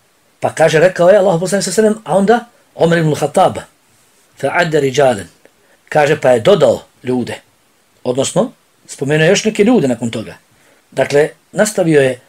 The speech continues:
Amr ibn al-As, radijallahu anhu, pitat poslanika, sallallahu alaihi wa sallam: „Ko ti je nakon toga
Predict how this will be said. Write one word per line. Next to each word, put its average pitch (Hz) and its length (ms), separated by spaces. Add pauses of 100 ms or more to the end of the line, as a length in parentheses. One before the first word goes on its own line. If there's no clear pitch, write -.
(200)
Amr 160 240
ibn 135 120
al-As, 180 480
radijallahu 135 520
anhu, 185 380 (260)
pitat 220 340
poslanika, 190 380
sallallahu 185 200
alaihi 190 140
wa - 0
sallam: - 0
„Ko 226 140
ti 233 100
je 233 40
nakon 220 240
toga 170 340